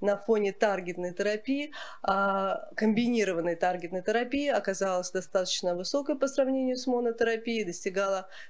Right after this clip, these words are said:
тринадцать процентов через пять лет наблюдения.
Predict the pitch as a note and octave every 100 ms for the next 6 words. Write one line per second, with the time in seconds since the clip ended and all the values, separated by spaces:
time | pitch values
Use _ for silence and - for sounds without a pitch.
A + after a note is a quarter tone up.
0 | - G#3+ A3 G3+ F#3+ - F#3+ F#3 A3 C4
1 | C#4+ - - - - - A3 G3 - A3
2 | A#3 A3 G#3+ G#3+ G3+ G#3+ G#3+ G#3+ F#3+ D#3
3 | -